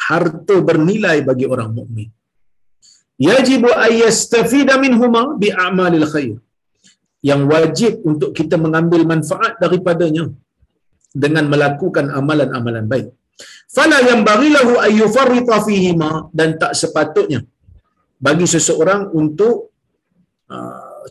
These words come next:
cuai padanya fima la yanfa'uhu fi akhirati.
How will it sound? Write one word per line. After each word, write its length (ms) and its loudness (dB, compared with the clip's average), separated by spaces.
cuai 340 4
padanya 360 4
fima 320 4
la 100 4
yanfa'uhu 560 2
fi 80 0
akhirati. 460 -4